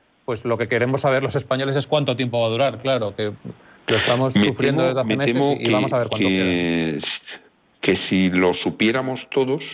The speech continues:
Speaker 2: eh,
Speaker 1: Claro.
Speaker 2: que lo supiera sería millonario, porque podría,
Speaker 1: Claro.
Speaker 2: po-, podría inver-, <laughs> apostar sobre los mercados internacionales.
Speaker 1: Sí, sí.
Speaker 2: Lo que sabemos de
Speaker 1: Está
Speaker 2: momento
Speaker 1: claro.
Speaker 2: es una fecha de caducidad de la regulación, que es el treinta de marzo.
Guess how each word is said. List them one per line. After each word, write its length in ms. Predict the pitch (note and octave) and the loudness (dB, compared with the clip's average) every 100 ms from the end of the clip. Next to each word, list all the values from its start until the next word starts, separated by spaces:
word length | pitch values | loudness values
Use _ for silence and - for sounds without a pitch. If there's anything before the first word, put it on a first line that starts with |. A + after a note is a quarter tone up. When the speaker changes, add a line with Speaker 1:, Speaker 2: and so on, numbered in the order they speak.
| - - - - - - | -18 -18 -12 -12 -10 -2
Speaker 2:
eh, 600 | F2+ F2+ F2+ E2+ E2+ E2 | 0 2 2 2 2 2
Speaker 1:
Claro. 160 | G#2+ F#2 | 0 0
Speaker 2:
que 80 | E2+ | -2
lo 80 | |
supiera 320 | E2+ D#2 G2+ G#2 | -2 0 0 2
sería 260 | B2 G#2 | 0 0
millonario, 640 | D#2+ E2+ F2+ B2 D#2+ D2+ - - | -2 -2 0 -2 -4 -10 -12 -18
porque 240 | - - | -14 -12
podría, 580 | - D#2+ - A2 - - | -8 -8 -2 0 0 0
Speaker 1:
Claro. 300 | - C3 F2+ - _ | -2 0 -2 -10 _
Speaker 2:
po-, 180 | F2+ - - - | -10 -10 -14 -10
podría 520 | - F#2 F2+ G2+ F#2+ | -6 -4 0 0 0
inver-, 440 | G2 F#2+ - D#2+ - | -2 -2 -2 -2 -6
<laughs> 0 | |
apostar 440 | - - - F2 | -12 -10 -4 -4
sobre 180 | - F2+ | -2 -2
los 80 | E2 | -2
mercados 360 | D#2+ D2 D#2+ F#2 | -4 -4 -4 -6
internacionales. 720 | D#2+ D#2+ D2+ D2+ D2 C2 - - | -8 -8 -8 -8 -6 -6 -8 -12
Speaker 1:
Sí, 280 | - C3+ A2+ | -8 -4 -2
sí. 160 | - | 0
Speaker 2:
Lo 140 | A2+ - | 0 0
que 80 | |
sabemos 280 | - A2 A#2+ | 2 2 2
de 40 | A2+ | 2
Speaker 1:
Está 80 | G#2+ | 2
Speaker 2:
momento 200 | A#2 G#2+ | 0 0
Speaker 1:
claro. 140 | G2+ | -2
Speaker 2:
es 60 | F#2 | -2
una 120 | F2 | -2
fecha 360 | B2 B2 F3 - | -2 0 -2 -2
de 80 | E2+ | -2
caducidad 560 | E2 D#2+ - E2 E2+ | 0 -2 0 2 2
de 100 | E2 | 2
la 80 | D#2 | -2
regulación, 480 | D#2 D#2 D#2 - C#3+ | 0 0 -2 0 -2
que 80 | C#3 | 0
es 60 | F2+ | -2
el 80 | |
treinta 320 | D2+ D#2+ D2 C#2+ | -2 -2 0 -2
de 80 | D2 | 0
marzo. 400 | F2 D2+ - | 0 -2 -8